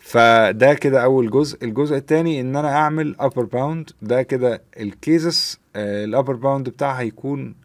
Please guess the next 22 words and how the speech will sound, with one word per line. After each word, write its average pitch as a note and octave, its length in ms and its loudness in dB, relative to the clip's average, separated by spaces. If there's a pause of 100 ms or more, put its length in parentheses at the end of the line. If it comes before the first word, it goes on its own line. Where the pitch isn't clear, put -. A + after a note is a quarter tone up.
ساعة A2 320 -2
واحدة F#2 260 -10
بس، - 340 -18 (100)
يعني F#2+ 400 -12
دي A2 100 -10
كده B2+ 200 -4
هتجيب A#2 340 -6
لي A#2 100 -2
الكيسز D3+ 680 -6 (600)
اللي A2+ 200 -2
فيها A#2+ 460 -6
الوقت G#2 440 -2
من A#2 220 -6
ال G2+ 120 -6
emergency A#2+ 640 -6
room C3 520 -8
registration B2+ 600 -6 (420)
لل A2+ 380 2
emergency A2+ 500 -6
room A2 320 -8
sepsis C3 300 -10
triage C#3+ 600 -4